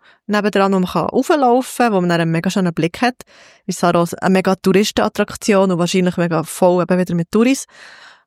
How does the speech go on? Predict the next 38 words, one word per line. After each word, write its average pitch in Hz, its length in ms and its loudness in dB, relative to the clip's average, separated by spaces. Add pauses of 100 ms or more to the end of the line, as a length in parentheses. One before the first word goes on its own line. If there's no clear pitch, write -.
(140)
Aber 170 260 0
ich - 60 -6
habe 185 120 -2
das - 80 -14
Gefühl, 202 300 2
wenn 175 120 2
man 180 100 0
so 196 80 0
in 185 140 0
Sri 180 80 -4
Lanka 170 380 0
ist, - 140 -6
drei 202 120 0
Monate 190 360 0
wie 185 120 -2
ich, 185 360 -2
ist - 200 -8
es 185 100 -12
so 190 60 -2
ein 185 60 -2
Ort, 175 260 -2
wo 165 60 -6
man 175 100 0
schon 202 160 0
mal 233 160 2
sollte 226 320 -6 (100)
sehen. 233 240 0 (880)
Und 202 140 2
ich 160 60 0
gefunden, 170 260 2
hey, 170 180 2
warum 170 260 0
nicht? 247 240 2
Ich 233 60 -2
kann 170 100 0
sie 175 100 -4
gut 180 160 -6
begleiten. 202 760 -2